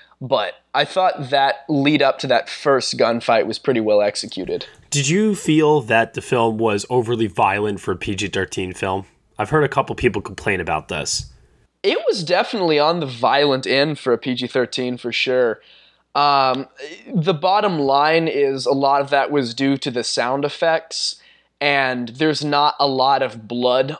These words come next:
Speaker 1: on display, and I think, oh, this, I mean, this is interesting, 'cause on one hand, that makes it kind of, um,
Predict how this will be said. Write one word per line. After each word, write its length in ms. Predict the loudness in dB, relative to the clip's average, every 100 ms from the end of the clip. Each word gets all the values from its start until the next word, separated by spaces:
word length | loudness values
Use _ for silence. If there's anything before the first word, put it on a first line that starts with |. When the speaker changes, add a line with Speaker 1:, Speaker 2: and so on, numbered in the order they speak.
| -2
Speaker 1:
on 240 | -2 0
display, 720 | -2 -4 -4 2 2 2 0
and 120 | -2 0
I 100 | 0
think, 520 | 0 -2 -2 -6 -14 -16 _ _ _ _ _ _ _ _ _ _ _ _ _ _ _ _ _ _
oh, 120 | 0 2
this, 160 | 2
I 100 | 2
mean, 140 | 2 2
this 160 | 0
is 100 | 0
interesting, 560 | 0 0 -4 -4 -4 0
'cause 160 | 0
on 180 | 0 0
one 200 | 2 0
hand, 320 | 0 -2 -2
that 120 | -4 0
makes 320 | 0 0 -2
it 120 | -2
kind 260 | 0 0 0
of, 160 | 0
um, 340 | 0 0 -2